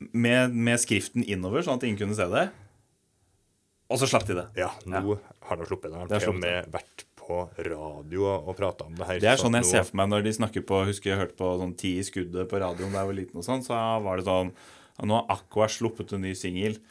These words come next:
Speaker 1: Og da så jeg liksom for meg at Aqua Lena stod og tviholdt på en singel, <laughs> til hun bestemmer seg for å bare, «Nei, nå slipper jeg den.» Og da kan alle høre den.
Speaker 2: Ja. Du var ikke et spesielt oppvakt barn.
Speaker 1: Nei.
Speaker 2: <laughs> Men, eh, men det har de veldig gjort. Altså, de har da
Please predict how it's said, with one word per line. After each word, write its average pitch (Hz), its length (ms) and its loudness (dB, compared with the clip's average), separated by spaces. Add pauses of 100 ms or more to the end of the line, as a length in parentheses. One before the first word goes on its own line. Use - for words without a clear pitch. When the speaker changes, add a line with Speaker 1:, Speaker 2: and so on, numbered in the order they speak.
(240)
Speaker 1:
Og 107 80 2
da 110 80 6
så 113 240 2
jeg 117 140 4
liksom 113 120 -6
for 95 220 -2
meg 92 220 0
at - 40 -6
Aqua - 280 0
Lena 90 280 0
stod 104 240 -4
og 107 140 -4
tviholdt 95 480 -2
på 113 80 4
en 107 80 4
singel, 107 380 2 (360)
<laughs> - 360 -18
til 110 140 4
hun 110 120 6
bestemmer 104 280 2
seg 95 120 2
for 98 100 4
å 98 60 4
bare, 95 300 2 (360)
«Nei, 98 140 6
nå 104 80 0
slipper 98 280 -4
jeg 92 120 -2
den.» - 340 -20
Og 107 100 0
da 101 120 6
kan 101 140 0
alle 92 180 0
høre 90 160 -2
den. 87 120 -10
Speaker 2:
Ja. 90 120 -4 (500)
Du 92 100 0
var 87 120 2
ikke 85 160 0
et - 80 -12
spesielt - 480 -2
oppvakt - 480 -4
barn. 98 220 0 (260)
Speaker 1:
Nei. 101 160 2
Speaker 2:
<laughs> 104 960 -2 (920)
Men, 139 340 4
eh, 135 340 6
men 151 320 2
det 147 100 10
har 151 80 6
de 147 80 4
veldig 135 180 4
gjort. 165 320 0
Altså, 127 240 0
de 127 140 2
har 117 180 4
da 107 160 6